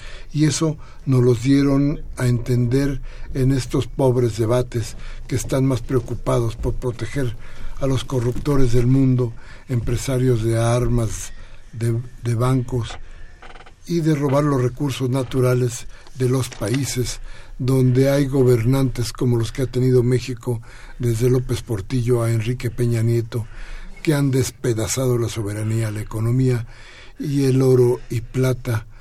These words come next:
siguen siendo saqueados para beneficio de los extranjeros", nos dice Agustín Mondragón. Eh, platicarles que la semana pasada nos llamó un,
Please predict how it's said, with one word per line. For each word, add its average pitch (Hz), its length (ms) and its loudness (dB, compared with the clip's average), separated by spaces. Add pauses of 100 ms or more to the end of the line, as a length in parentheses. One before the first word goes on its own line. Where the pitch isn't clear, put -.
(100)
siguen 123 380 -2
siendo 113 400 -2
saqueados 107 640 -6 (300)
para 110 180 -2
beneficio 101 640 -8 (460)
de 110 100 -6
los 107 220 -6
extranjeros", 101 960 -6 (400)
nos 117 180 -2
dice 117 220 -2
Agustín 101 380 -6
Mondragón. 104 480 -2 (340)
Eh, 123 180 0
platicarles 113 540 -4
que 120 120 -8
la 101 220 -8
semana 117 320 0
pasada 117 460 -2
nos 101 140 -4
llamó 104 220 -4
un, 110 200 -2